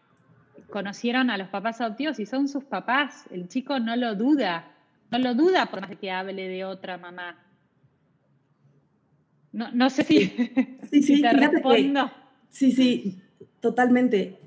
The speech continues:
Speaker 2: Te platico que cuando mi hija tenía unos siete, ocho años, ella plat-, hablaba mucho de que,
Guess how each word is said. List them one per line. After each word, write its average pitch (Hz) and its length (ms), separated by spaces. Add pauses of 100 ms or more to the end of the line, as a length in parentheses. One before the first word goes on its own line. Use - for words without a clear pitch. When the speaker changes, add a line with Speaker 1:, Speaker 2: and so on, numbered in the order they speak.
(220)
Speaker 2:
Te 220 120
platico 240 520
que 254 100
cuando 208 240
mi 202 200
hija 240 220
tenía 220 400
unos 226 440
siete, 208 360
ocho 208 260
años, 214 520 (480)
ella 233 200
plat-, 247 260
hablaba 233 320
mucho 262 260
de 226 120
que, 190 540